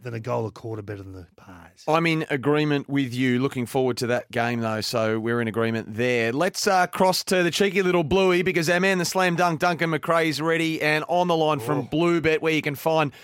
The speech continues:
Speaker 2: same game multis. Of course, download the app today and gamble responsibly. How you doing there, Dunk?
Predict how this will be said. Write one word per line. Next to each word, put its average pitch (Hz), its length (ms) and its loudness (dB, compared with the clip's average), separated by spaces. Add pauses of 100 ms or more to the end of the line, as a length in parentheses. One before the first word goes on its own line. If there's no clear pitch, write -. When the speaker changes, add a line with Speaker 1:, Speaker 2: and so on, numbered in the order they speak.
(220)
Speaker 2:
same 202 260 2
game 180 220 4
multis. 180 500 2
Of 160 80 -2
course, 180 280 2
download 180 500 2
the 147 260 -2
app 160 280 2
today 156 440 2
and 143 220 0
gamble 151 420 2
responsibly. 170 920 0
How 202 80 4
you 226 80 0
doing 247 200 2
there, 240 120 2
Dunk? 233 360 0